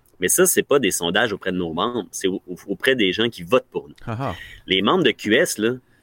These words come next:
Speaker 1: ben oui, c'est ça. Puis là, les péquistes font pas la différence. Puis là, ils disent, « Oh, il y a juste la moitié de », c'est vraiment, moi, ça, je trouve ça une insulte à l'intelligence. Mais, euh, tu sais,
Speaker 2: Ben,
Speaker 1: quand on est dans nos, euh, dans
Speaker 2: écoute,
Speaker 1: nos,
Speaker 2: on,
Speaker 1: dans
Speaker 2: on
Speaker 1: nos congrès, là, les,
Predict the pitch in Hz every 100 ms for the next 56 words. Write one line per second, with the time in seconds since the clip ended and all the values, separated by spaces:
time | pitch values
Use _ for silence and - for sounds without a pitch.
0 | _ - 107 120 92 87 95 - 107 117
1 | 90 78 85 87 - 113 98 92 98 92
2 | 87 78 92 107 104 - 98 87 101 123
3 | 170 147 143 151 143 139 123 139 135 110
4 | 110 - 82 87 85 85 90 92 110 -
5 | 82 78 71 - - - 92 85 - 92
6 | 85 82 - 98 95 85 85 85 85 -
7 | - - - - 104 156 - _ - -
8 | 87 85 147 123 123 107 131 139 98 95
9 | 95 95 90 87 92 98 107 143 131 113
10 | 127 - 113 95 104 151 180 135 110 92
11 | 87